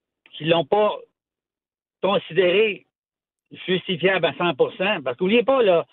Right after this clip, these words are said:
au criminel, c'est un maximum de quatorze mille dollars. Euh, pas quatorze,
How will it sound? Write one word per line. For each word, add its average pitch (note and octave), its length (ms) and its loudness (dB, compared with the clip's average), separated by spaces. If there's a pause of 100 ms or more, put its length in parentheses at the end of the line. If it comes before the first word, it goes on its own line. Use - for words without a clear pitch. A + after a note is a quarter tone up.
(180)
au D#3 100 2
criminel, G#3 600 0
c'est E3 140 -8
un E3 100 2
maximum F#3 540 -2
de D#3+ 100 2
quatorze E3+ 400 -2
mille F3+ 180 0
dollars. D3+ 440 2 (340)
Euh, C#3+ 40 -4
pas G#3+ 140 0
quatorze, G3+ 300 2